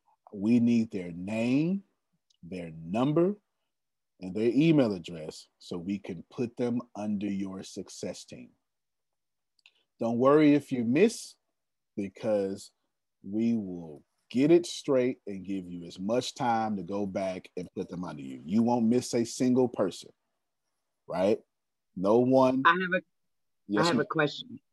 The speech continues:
Speaker 1: Mm-hmm.
Speaker 2: Do they have to be already, you said no, they don't have to be in the A T S?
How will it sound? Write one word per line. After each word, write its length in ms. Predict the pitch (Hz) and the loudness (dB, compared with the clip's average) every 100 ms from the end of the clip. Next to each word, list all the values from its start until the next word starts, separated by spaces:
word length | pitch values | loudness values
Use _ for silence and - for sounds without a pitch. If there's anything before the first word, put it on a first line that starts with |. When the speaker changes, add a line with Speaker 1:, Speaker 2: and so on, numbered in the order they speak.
| _ | _
Speaker 1:
Mm-hmm. 220 | 87 95 | -12 -8
Speaker 2:
Do 140 | 139 156 | -2 2
they 140 | 160 | 2
have 260 | 143 165 170 | 4 2 2
to 60 | 185 | -4
be 360 | 160 180 170 - | 0 2 2 4
already, 640 | 151 151 160 160 156 151 _ - | 6 6 4 2 2 -2 _ -4
you 140 | 165 | -4
said 200 | 165 160 | 2 4
no, 300 | 143 156 120 | 6 4 2
they 140 | 117 | 0
don't 240 | 131 143 147 | 0 2 2
have 160 | 143 - | 0 -2
to 80 | |
be 320 | 147 156 156 - _ - | 0 0 0 -4 _ -2
in 160 | 160 156 | 4 6
the 200 | 151 151 | 4 4
A 120 | 151 | 2
T 220 | 156 160 | 4 2
S? 280 | 170 185 | 2 -2